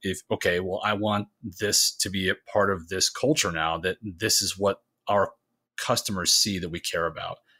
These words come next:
And it's a lot easier to start doing that from the beginning than it is to grow, maybe even unexpectedly sometimes,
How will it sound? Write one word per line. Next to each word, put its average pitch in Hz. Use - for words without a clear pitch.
And 107
it's 101
a 104
lot 117
easier 123
to 101
start 101
doing 101
that 131
from -
the 92
beginning 98
than 107
it 95
is 98
to 95
grow, 92
maybe 95
even 101
unexpectedly 95
sometimes, 139